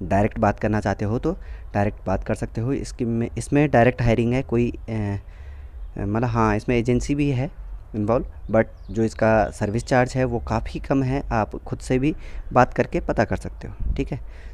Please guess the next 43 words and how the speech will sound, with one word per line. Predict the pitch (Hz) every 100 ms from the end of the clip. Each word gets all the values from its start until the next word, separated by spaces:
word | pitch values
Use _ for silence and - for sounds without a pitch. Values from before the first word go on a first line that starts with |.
| -
तो | -
start | - 151
करते | 160 -
हैं | 143 147
इस | 147 - -
job | 107 101
vacancy | 107 104 -
के | 113
बारे | 107 110
में। | 120
मलेशिया | 101 101 107 123 117
के | 123
लिए | 123 127
है | 135 - - - -
और | 101 101 95
मलेशिया | 98 107 127
की | 143
जो | 135
currency | 135 123 127 147
है, | 139 139
वो | 123
है | 117 113
मलेशियन | 107 95 - 104 147 123
ringgit, | 95 87 80 - -
ठीक | 113 131
है। | 131 - - - - - -
तो | - 101 98 - -
मलेशिया | 107 110 120 143
में | 143 147
जो | 143
job | 135 127
vacancy | 131 135 135
है, | 143 143
वो | 127
है | 127 139
tailors | - 107 104 -
के | -
लिए | 98 110
है। | 110 131 151
इसमें | - - 120
ladies | 104 90 92 110 127
और | 110 104
gents | - 85 82 -